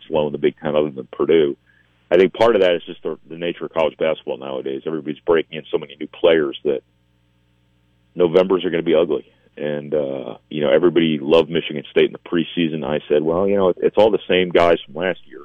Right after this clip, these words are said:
who lost thirteen games, but they won an N C double A tournament game." So the funhouse mirror that is N C double A tournament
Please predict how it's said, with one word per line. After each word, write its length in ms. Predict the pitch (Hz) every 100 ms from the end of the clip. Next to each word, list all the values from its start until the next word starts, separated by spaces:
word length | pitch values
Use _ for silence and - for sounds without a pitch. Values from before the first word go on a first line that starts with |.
| 71
who 80 | 71 _ _ _ _ _ _ _ _
lost 260 | 85 87 82 -
thirteen 420 | 90 - 87 76
games, 340 | 80 78 69 -
but 140 | 104
they 100 | -
won 220 | 92 107 113
an 100 | 104
N 100 | 101
C 60 | 101
double 180 | 92 92
A 40 |
tournament 360 | - 107 71 -
game." 240 | 69 64
So 80 | 78
the 100 | 73
funhouse 500 | - 98 92 92 -
mirror 300 | 87 87 87
that 160 | 80 78
is 160 | 85 82
N 100 | 78
C 60 | 87
double 160 | 80
A 40 | 73
tournament 360 | 98 87 76